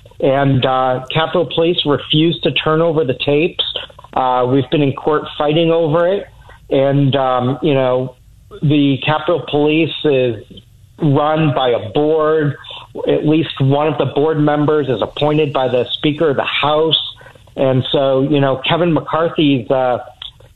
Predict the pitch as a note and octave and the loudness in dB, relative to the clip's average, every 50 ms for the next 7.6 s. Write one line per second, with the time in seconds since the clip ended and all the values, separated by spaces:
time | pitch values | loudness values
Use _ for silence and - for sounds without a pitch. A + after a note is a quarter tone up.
0 | - - - E3+ E3 - - D#3+ C3+ - - C#3+ C#3+ C#3+ D3+ F3 F3+ C#3+ - - | -8 -4 -2 -2 -2 0 0 -2 -2 -2 -2 0 2 2 2 2 0 0 -2 -2
1 | - C#3+ C3 B2+ A#2+ - D#3 C#3+ C#3 D3 D3+ D3+ D#3 D3+ C#3 - E3 C#3+ - - | -2 0 0 0 0 0 0 2 2 2 2 2 2 0 0 0 0 -2 -2 -2
2 | D3+ C#3 B2 - D3+ D3+ D3+ D3 D3 C#3+ C#3 C3 C3 B2+ A#2+ A#2+ C3 C#3+ C#3+ C#3+ | -2 0 0 2 0 2 2 2 2 2 2 0 0 0 0 0 0 0 0 0
3 | E3 C#3 A2+ - - - B2+ B2 A2+ A2 A2+ - - - C#3 C3 A#2+ - - - | -2 0 0 -2 0 0 2 2 2 0 0 -2 -2 0 0 0 -2 -4 -8 -16
4 | - - - - C#3+ C#3+ C3+ C3+ C#3+ D3+ D3 - G3 F3+ C#3+ - D#3+ C3 A#2+ E3+ | -16 -8 -2 0 0 2 2 2 0 0 0 0 -2 0 2 2 0 2 2 0
5 | E3 E3 - D#3+ D#3 D3 C#3 C#3+ C3+ C3+ - D3 C3+ C3 C3+ C3 - - - - | -2 0 0 0 0 2 2 0 -2 0 0 0 0 0 0 -4 -8 -14 -8 -4
6 | - C#3+ C3+ E3 D3+ D3+ D#3+ E3+ D#3 - - - - E3 F3 E3+ - G3 G#3 G#3 | -2 0 0 2 2 2 2 2 2 0 -2 0 0 0 0 0 0 0 0 0
7 | G3+ D#3+ D3 D3 C#3 C#3 C#3 C#3 C#3+ C#3 C#3 | 0 0 0 0 0 0 0 0 0 0 0